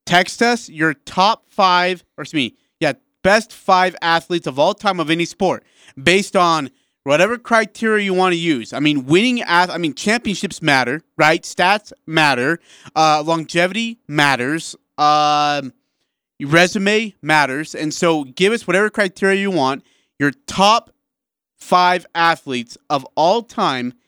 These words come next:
in any sport. Four three five,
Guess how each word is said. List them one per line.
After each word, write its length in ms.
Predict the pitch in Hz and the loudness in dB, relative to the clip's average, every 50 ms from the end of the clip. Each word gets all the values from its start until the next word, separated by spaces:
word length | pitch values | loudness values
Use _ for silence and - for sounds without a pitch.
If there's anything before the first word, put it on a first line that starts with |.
| _ _ _ - | _ _ _ -4
in 240 | 156 151 147 147 - _ _ | -2 -2 -2 -2 -6 _ _
any 260 | - 170 180 190 196 190 | 0 0 2 2 0 -2
sport. 540 | - - - - - 185 175 139 110 - _ | -4 -8 -8 -4 -2 0 0 0 -2 -6 _
Four 280 | _ _ 165 170 196 | _ _ 0 0 0
three 280 | 202 196 - 233 240 240 | 0 -2 -2 -2 -2 -2
five, 480 | 233 - 190 151 135 127 127 139 147 | -2 0 0 0 2 0 -2 -4 -6